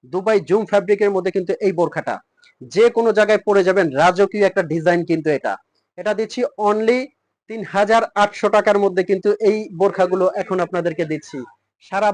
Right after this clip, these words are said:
বাংলাদেশে একদম হোম ডেলিভারি। নেক্সট যে ডিজাইনটা দেখাবো, এই যে এমব্রয়ডারির মধ্যে, এগুলো কাপড়টা খুবই আরামদায়ক কাপড়, যে কোনো জায়গায় আপনি পরে যাবেন, একদম মার্জিত এবং স্ট্যান্ডার্ড। প্রত্যেকটা কালেকশন কিন্তু খুবই সুন্দর।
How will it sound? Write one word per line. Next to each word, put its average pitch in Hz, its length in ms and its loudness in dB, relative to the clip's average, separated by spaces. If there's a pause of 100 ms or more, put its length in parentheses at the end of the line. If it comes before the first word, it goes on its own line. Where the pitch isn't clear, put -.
বাংলাদেশে 196 500 -2
একদম 185 200 -2 (100)
হোম 196 240 2
ডেলিভারি। 151 380 0 (720)
নেক্সট 196 280 -4
যে 196 160 4
ডিজাইনটা 190 380 4
দেখাবো, 196 260 2 (160)
এই 160 100 2
যে 156 140 0
এমব্রয়ডারির 151 460 0
মধ্যে, 113 200 -8 (840)
এগুলো 202 180 -4 (120)
কাপড়টা 247 440 -2 (160)
খুবই 233 320 0 (100)
আরামদায়ক 202 440 4
কাপড়, 123 260 -2 (460)
যে 196 220 0
কোনো 220 180 2
জায়গায় 214 200 2
আপনি 220 120 -4 (100)
পরে 220 220 4
যাবেন, 233 200 2 (480)
একদম 202 220 -2 (180)
মার্জিত 190 380 -2 (100)
এবং 196 120 -2 (240)
স্ট্যান্ডার্ড। 143 440 -8 (560)
প্রত্যেকটা 220 480 -4 (120)
কালেকশন 208 380 0 (100)
কিন্তু 214 160 -6 (120)
খুবই 202 260 -6 (160)
সুন্দর। 156 340 0